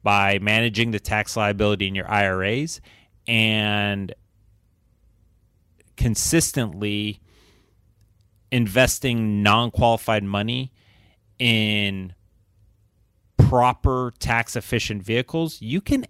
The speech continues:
add up to two percent of, of, of return onto your overall portfolio. Imagine that, adding two percent to your overall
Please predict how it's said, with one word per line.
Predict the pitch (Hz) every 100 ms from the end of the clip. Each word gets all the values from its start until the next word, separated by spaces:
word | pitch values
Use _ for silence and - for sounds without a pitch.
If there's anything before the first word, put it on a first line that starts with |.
| _
add | - 107 143 143 95 - - _ _ _ _ _ _
up | 131 -
to | 131
two | - - 196
percent | 190 - 139 - 151 135 104 - - _
of, | 110 98 - _
of, | 110 104 95 - - _ _ _ - _ _ _ _
of | 113 110 95
return | 104 104 - 165 135 104 98 - -
onto | 107 107 - 117
your | 101
overall | 113 104 104 95
portfolio. | - 104 - 104 95 - - _ _
Imagine | - 151 180 139 98
that, | - - - _ _ -
adding | 139 139 120
two | - 170
percent | 165 160 - 139 120 117 - _ _ _ _ _ _ _ _ _
to | - 131
your | 123 120 110 117 113 -
overall | 131 131 131 123 117 117 113 110